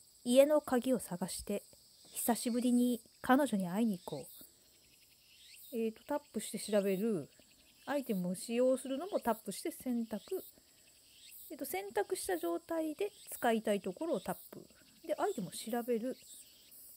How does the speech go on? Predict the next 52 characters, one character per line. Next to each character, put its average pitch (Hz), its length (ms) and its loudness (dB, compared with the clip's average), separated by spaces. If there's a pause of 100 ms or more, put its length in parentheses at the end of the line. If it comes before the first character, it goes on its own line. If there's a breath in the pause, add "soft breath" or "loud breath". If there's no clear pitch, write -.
(580)
選 359 160 2 (120)
択 - 220 -4
中 349 140 0
の 339 100 0
ア 339 80 2
イ 285 60 0
テ 226 140 0
ム 214 180 2
欄 208 280 2
を 277 60 2
も 240 320 4
う 320 60 2
一 302 120 -4
度 294 120 2
タ 294 80 0
ッ 285 40 2
プ 233 120 -14
す - 80 -8
る 262 80 -6
と 269 80 0
拡 - 340 -8
大 220 240 -2
で 165 140 -8
き - 160 -16
る - 120 -20
と。 - 60 -20 (220)
詳 254 40 4
細 226 160 2
が 208 100 2
見 190 120 -2
れ 185 80 2
る 147 80 -4
わ - 100 -16
け - 60 -16
で - 140 -20
す - 100 -10
ね。 254 160 -6 (720 soft breath)
で、 339 80 -4
最 427 240 -2
後 311 120 0
に 294 100 -2
ア 320 160 -2
イ 392 60 0
テ - 60 0
ム 202 60 2
の 170 160 -2
合 220 160 -2
体。 - 400 2 (540 soft breath)
あ、 214 180 -6 (400)
こ - 180 -2
れ 247 120 8
は、 240 260 4